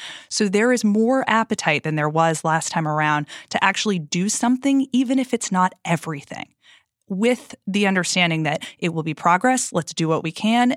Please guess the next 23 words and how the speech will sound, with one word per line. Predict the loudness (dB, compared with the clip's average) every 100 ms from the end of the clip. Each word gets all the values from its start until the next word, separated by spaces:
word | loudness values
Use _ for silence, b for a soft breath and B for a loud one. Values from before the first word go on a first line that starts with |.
| 0
and | 0
then | 0
we | -2
can | -2 -2
come | -2 0
back | 0 -2 -4
and | -6
do | -4
it | -6
again. | -4 -6 -6 -10 B B B
So | 0 2 2
I'm | 2
hopeful | 0 0 -2 2 0 2
that | 2
in | 0
the | 0
next | 0 -2
couple | -4 -2 -2
of | 0
weeks, | -2 -2 -2
we're | -2
gonna | -2
hear | -4 -2 0 2 0